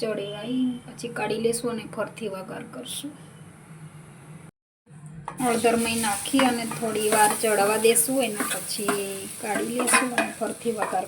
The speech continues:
કરશું. એ કાચી ના રહે ને એટલા માટે એકવાર ચડવી નાખવાની.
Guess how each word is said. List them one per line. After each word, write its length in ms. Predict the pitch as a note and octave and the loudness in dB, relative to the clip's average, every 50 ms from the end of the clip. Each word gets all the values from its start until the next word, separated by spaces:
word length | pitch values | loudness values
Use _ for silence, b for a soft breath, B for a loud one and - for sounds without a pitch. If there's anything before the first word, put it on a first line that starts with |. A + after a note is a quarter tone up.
| - - | -4 -8
કરશું. 420 | - - - - - B3 B3+ C#4 - - - - - - - - E4+ - - - - - - - - - - - - B3 | -8 -6 -6 -6 -6 -6 -4 -4 -4 -6 -8 -16 -8 -2 0 0 0 -2 -8 -14 -18 -18 -18 -18 -20 -16 -8 -6 -4 -2
એ 20 | A#3+ - - | 0 2 2
કાચી 340 | A#3+ G#3+ G3+ - B3+ A#3+ A#3 | 2 2 2 0 0 2 2
ના 140 | A#3+ B3 B3+ | 2 2 2
રહે 80 | C4 C4+ C4 | 2 2 4
ને 60 | - - | 6 6
એટલા 220 | G#3+ A3+ A3+ A3 G#3+ | 6 4 0 -2 -4
માટે 300 | G#3+ G#3 A3 A3+ A#3 A#3+ B3 B3+ - - - - - - A3+ - - - - - - - - - - - - - - - - - C#4+ B3 | -2 -2 -2 -2 -2 -4 -4 -6 -8 -6 -4 -2 2 2 2 2 2 -2 -2 -2 -4 -12 -18 -20 -10 -2 0 0 0 -2 -6 -14 -14 -14
એકવાર 300 | A#3+ - - A#3 A3+ A3 A3+ - | -14 -10 -6 -6 -6 -6 -4 -4
ચડવી 380 | A#3+ A3+ A3 G3+ G3 G#3+ A3 A3 | -2 -2 -2 -2 -4 -6 -8 -8
નાખવાની. 540 | G#3+ G#3+ - - A3 G#3+ G#3+ A3+ B3+ C#4 | -8 -8 -8 -6 -8 -8 -8 -6 -6 -6